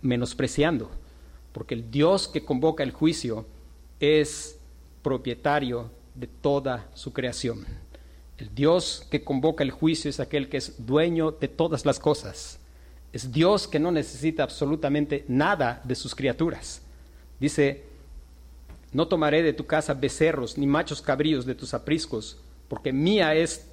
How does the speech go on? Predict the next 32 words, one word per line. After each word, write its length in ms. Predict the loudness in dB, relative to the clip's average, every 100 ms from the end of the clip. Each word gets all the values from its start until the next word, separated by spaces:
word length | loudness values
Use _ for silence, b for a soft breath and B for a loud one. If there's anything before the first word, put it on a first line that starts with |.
| 0
toda 420 | 0 2 2 0
bestia 480 | 2 0 2 0 -2
del 160 | 0
bosque, 560 | 2 0 0 -4 -4 -8 -10
y 60 |
los 200 | -8 -6
millares 580 | -4 2 2 4 2 0
de 80 | 0
animales 520 | 2 2 2 0 -2
de 60 | -4
los 120 | -4
collados. 640 | -2 0 0 -2 -6 -10 b b b b -6
Conozco 440 | 2 4 4 4 0
a 180 | 2
todas 260 | 2 4 2
las 200 | 0 0
aves 360 | 2 4 4 2
de 60 |
los 160 | -4 0
montes". 600 | 2 4 2 -4 -4 -12 -18 b b b b b b -20 -20 -20 -20 -20 -20 -20 -20 -20 -20 -18 -16 -18 -20 -20 -20 -20 -20 -20 -20 -20 -20 -20 -20 -2
Dice, 260 | 0 4 2
"Y 60 |
todo 280 | 2 4 6
lo 100 | 4
que 80 | 2
se 100 | 2
mueve 280 | 4 6 4
en 60 |
los 140 | 2 2
campos 400 | 2 2 -2 -2
me 280 | 2 4 4
pertenece. 920 | 2 2 2 2 2 4 2 -2 -6